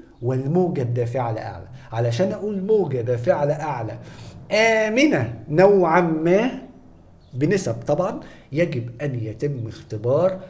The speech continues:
مناطق السبعة وتسعين تزيد وتنقص، ويتم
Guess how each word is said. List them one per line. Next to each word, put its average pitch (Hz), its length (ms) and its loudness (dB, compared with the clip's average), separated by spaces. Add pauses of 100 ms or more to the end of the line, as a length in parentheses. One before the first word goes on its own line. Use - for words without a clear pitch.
(120)
مناطق 120 480 -4
السبعة 113 420 -8
وتسعين 110 640 -10
تزيد 117 480 -4
وتنقص، 220 600 -2 (280)
ويتم 143 760 0